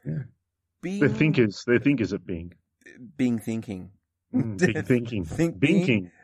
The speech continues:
Speaker 2: Think Bing. Bing thinking. <laughs> Trademark Troy joke. Um,
Speaker 1: Yeah.
Speaker 2: <laughs> the Bing Maps. Do you think they are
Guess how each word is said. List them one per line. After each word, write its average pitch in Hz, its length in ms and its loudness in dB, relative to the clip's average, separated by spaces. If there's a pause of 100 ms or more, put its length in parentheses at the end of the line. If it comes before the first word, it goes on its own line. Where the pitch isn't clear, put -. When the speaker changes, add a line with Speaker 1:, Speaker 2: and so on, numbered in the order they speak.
Speaker 2:
Think 175 400 -4 (100)
Bing. 214 320 -2 (300)
Bing 135 240 0
thinking. 120 580 -6
<laughs> - 1400 -4
Trademark 104 460 -4
Troy 104 200 -8
joke. 104 220 -10 (380)
Um, 135 260 2
Speaker 1:
Yeah. 180 80 0 (600)
Speaker 2:
<laughs> - 580 -20
the 123 240 0 (420)
Bing 170 260 2
Maps. - 500 -8 (880)
Do 127 80 -4
you 160 220 -4
think 160 260 -8
they 127 240 2
are 123 460 -6